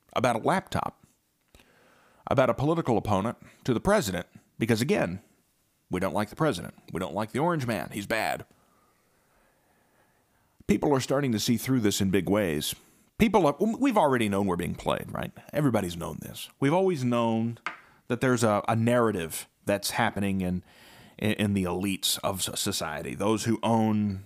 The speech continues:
the big media conglomerates, so on and so forth. But, uh, but the world's changing. The world's changing very quickly as technology continues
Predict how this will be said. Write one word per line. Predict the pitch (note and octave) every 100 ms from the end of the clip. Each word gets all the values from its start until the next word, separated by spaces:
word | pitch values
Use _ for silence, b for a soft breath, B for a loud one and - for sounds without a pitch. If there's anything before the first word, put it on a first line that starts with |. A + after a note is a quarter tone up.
| -
the | G2+
big | A2 G#2
media | G2+ F#2+ F#2
conglomerates, | F#2+ F2+ F2 F2+ D2+ -
so | -
on | F#2+
and | E2+
so | A#2 F#2
forth. | - - - - _ _ _ _ _ _ _ _ B B B B B B B
But, | - G2+ - G2
uh, | F2+ D#2+ - B B _ _ _ _ _ _ _ _
but | A#2+
the | A#2
world's | D#3 D#3
changing. | - G3+ E3 D2+ - - _ _ _ _ B -
The | B2
world's | F3 E3
changing | - D3 A#2 G2+ F#2 -
very | G#2+ -
quickly | - - - A1
as | -
technology | - G2 F#2 E2+ F2 -
continues | D#2+ - G2+ E2+ G#1+ -